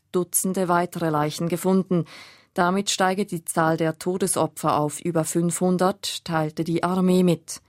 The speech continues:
Das mehrstöckige Gebäude war vor gut einer Woche eingestürzt. Neun Personen wurden unterdessen festgenommen wegen des Vorwurfs der fahrlässigen Tötung.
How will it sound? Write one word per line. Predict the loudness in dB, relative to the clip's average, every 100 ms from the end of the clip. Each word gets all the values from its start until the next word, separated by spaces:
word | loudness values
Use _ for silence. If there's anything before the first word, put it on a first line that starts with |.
| _ -20 _ _ -4
Das | -2 0
mehrstöckige | 0 2 0 0 -2 -2 -2 0
Gebäude | 2 2 2 2 -2
war | -2 -4
vor | -4 -2
gut | -2 -2 -2
einer | 0 2 0
Woche | 0 0 -2
eingestürzt. | 0 -2 -2 2 2 2 -8 -8 -20 -20 _ -2
Neun | 2 4 2
Personen | 0 0 2 4 2
wurden | 0 0 0
unterdessen | 0 0 0 0 0
festgenommen | 0 2 0 -2 0 2 4 4 2 0
wegen | 2 4 2
des | 0 -2
Vorwurfs | 0 2 2 0 -4 -6 -4
der | -2 -2
fahrlässigen | -2 -2 -2 -2 -2 0 0 0
Tötung. | 2 2 2 0 0